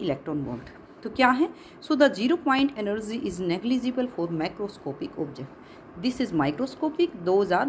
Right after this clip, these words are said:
macroscopic। तो आप देख सकते हो ये एनर्जी तो थर्टी इलेक्ट्रॉन वोल्ट आ रही है, लेकिन ये एनर्जी कितनी आ रही थी, ten raise to power minus forty nine, काफ़ी स्मॉल है। इसी तरह से ये भी स्मॉल है as comparably, three into ten raise to power minus four electron volt। So the zero point energy is negligible for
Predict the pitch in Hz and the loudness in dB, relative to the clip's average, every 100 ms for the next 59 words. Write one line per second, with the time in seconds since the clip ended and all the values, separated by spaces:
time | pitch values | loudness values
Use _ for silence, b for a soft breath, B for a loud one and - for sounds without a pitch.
0 | 220 160 - - - - - - - - | 0 -2 -4 -8 -10 -14 -16 -18 -20 -20
1 | B B - 190 151 240 - 285 - 311 | B B 2 4 4 2 0 -2 4 4
2 | 262 294 254 240 240 294 349 240 277 262 | 6 6 6 6 4 0 0 0 0 0
3 | 185 - 262 196 202 170 135 135 - - | 0 0 0 0 0 0 0 -2 -10 -14
4 | - 220 226 254 254 294 226 233 285 285 | -14 -6 2 4 6 6 4 0 -4 -4
5 | - 294 285 247 226 175 170 214 254 233 | 4 6 6 4 0 -2 -2 -2 -4 -2
6 | 214 190 254 349 - 254 233 214 170 - | -2 0 2 2 0 -2 -2 0 -2 -4
7 | 190 302 - 285 269 175 - B B B | -4 -4 2 4 4 2 -2 B B B
8 | B 285 302 294 277 277 247 294 349 311 | B -2 2 4 4 4 4 4 6 6
9 | 262 254 240 196 190 202 - 226 233 214 | 6 4 4 4 2 0 -2 0 2 2
10 | 185 147 - - 254 247 233 220 190 190 | 2 -2 -2 -4 0 0 0 -2 -4 -6
11 | 196 175 185 170 143 196 - 233 147 - | -6 -6 -4 -2 -2 -4 -6 -6 -4 -6
12 | - - - - - B B B B 294 | -8 -12 -10 -12 -16 B B B B 2
13 | 277 262 214 311 349 285 285 262 254 254 | 4 4 4 2 4 6 6 6 4 4
14 | 269 214 165 160 240 254 277 285 254 | 0 2 2 2 0 0 -2 -2 -4